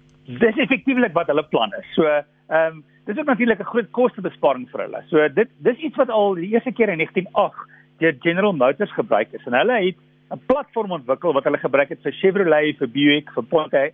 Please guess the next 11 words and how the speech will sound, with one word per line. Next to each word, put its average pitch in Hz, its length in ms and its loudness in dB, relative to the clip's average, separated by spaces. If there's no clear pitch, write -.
Pontiac, 143 420 0
vir 185 100 0
Oldsmobile. 131 720 -2
So 165 100 -2
dis 185 120 -2
nie 277 180 0
iets 208 120 2
wat 170 160 0
nuut 147 300 -2
is 120 220 -2
nie. 110 220 -6